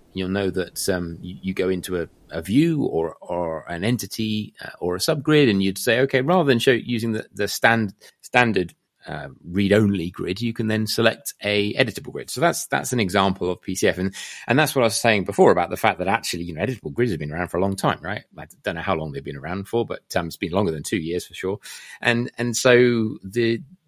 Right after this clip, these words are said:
the, that notion of the editable grid is a P C F control, uh, which you can add to a data set. But then there's also,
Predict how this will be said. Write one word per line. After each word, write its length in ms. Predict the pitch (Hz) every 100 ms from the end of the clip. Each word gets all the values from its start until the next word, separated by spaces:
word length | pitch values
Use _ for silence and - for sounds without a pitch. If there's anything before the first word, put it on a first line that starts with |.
| 131
the, 160 | 107
that 200 | 117 143
notion 580 | 113 113 120 - 98 90 90
of 400 | 95 92 87 -
the 120 | 98
editable 240 | 98 85 87
grid 200 | 160 87
is 120 | 80
a 60 |
P 160 | 85 90
C 160 | - 135
F 120 | 139
control, 460 | 82 78 85 80 - - - -
uh, 160 | 101 98
which 200 | 107 -
you 80 |
can 120 | 101 -
add 280 | 95 95 - _
to 140 | - 95
a 60 |
data 320 | 87 135 -
set. 260 | - 76 69 _ _ - -
But 100 | 139
then 120 | 143
there's 140 | 151
also, 460 | 160 147 143 131 113